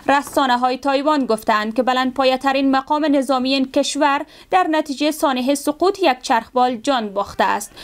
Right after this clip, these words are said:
بر اساس گزارش‌ها، این چرخبال نظامی در مناطق کوهستانی اطراف پایتخت تایوان سقوط کرده است که در نتیجه آن شین ییمنگ،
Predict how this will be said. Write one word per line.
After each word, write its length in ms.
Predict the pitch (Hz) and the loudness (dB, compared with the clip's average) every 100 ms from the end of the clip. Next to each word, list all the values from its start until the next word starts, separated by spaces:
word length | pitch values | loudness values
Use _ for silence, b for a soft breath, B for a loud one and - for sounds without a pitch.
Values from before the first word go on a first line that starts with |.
| B - | B 0
بر 120 | 226 | 2
اساس 340 | 226 254 254 | 2 0 0
گزارش‌ها، 680 | 277 277 262 269 247 - 294 | 0 0 2 0 0 -2 0
این 140 | 285 285 | 0 2
چرخبال 560 | 277 247 - 277 285 | 2 0 0 0 2
نظامی 600 | 277 269 233 247 247 330 403 B - | 2 2 2 2 2 0 -2 B 0
در 180 | 339 359 | 2 4
مناطق 460 | 339 294 294 302 | 2 2 0 0
کوهستانی 680 | 302 302 262 269 - 262 277 | 0 0 -2 -2 0 0 0
اطراف 400 | 262 262 262 269 | -2 -2 -2 -2
پایتخت 540 | 277 277 247 247 - | -2 -2 0 -2 -2
تایوان 460 | 269 240 269 277 269 | -4 0 0 0 0
سقوط 360 | 226 226 220 220 | -2 -2 -4 -2
کرده 280 | 208 196 | -2 0
است 260 | 196 208 - B B - | -2 -2 -6 B B 0
که 80 | 403 | 2
در 200 | 349 294 | 2 2
نتیجه 500 | 269 269 247 269 269 | 0 -2 -2 0 2
آن 240 | 262 269 | 0 0
شین 360 | 269 - 320 330 | -2 0 0 2
ییمنگ، 480 | 262 254 285 285 | 2 2 2 2